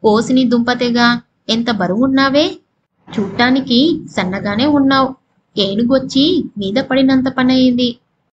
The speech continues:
మీరు నాకు దిష్టి పెట్టేస్తున్నారు. just ఎయిటీ కేజీసేగా." "అమ్మో, ఎయిటీనా? నేను సిక్స్టీ కూడా లేనే. సంవత్సరం తిరిగేసరికి మీరు నైంటీ అయ్యేలా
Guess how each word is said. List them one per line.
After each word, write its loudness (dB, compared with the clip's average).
మీరు 2
నాకు 0
దిష్టి -4
పెట్టేస్తున్నారు. 0
just -2
ఎయిటీ -2
కేజీసేగా." 0
"అమ్మో, 2
ఎయిటీనా? 2
నేను 0
సిక్స్టీ -4
కూడా 0
లేనే. 2
సంవత్సరం -2
తిరిగేసరికి -2
మీరు 2
నైంటీ 0
అయ్యేలా 0